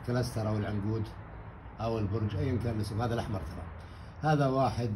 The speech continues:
اثنين، ثلاثة، أربعة، خمسة، ستة، سبعة،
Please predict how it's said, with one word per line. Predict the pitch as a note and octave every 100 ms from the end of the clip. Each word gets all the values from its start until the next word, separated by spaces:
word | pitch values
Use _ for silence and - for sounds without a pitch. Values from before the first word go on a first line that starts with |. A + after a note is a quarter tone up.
| F#2+ F#2 - - - - - - -
اثنين، | - C3+ C3 B2+ B2 - - - - - - - -
ثلاثة، | C3+ C#3 - C3 A#2+ - - - - -
أربعة، | - A#2 A2 A#2+ A2+ - - - - - - - - -
خمسة، | C3+ C3+ - C3 - - - -
ستة، | - C#3+ - - C3+ A#2+ G#2
سبعة، | - C3+ A2+ C3+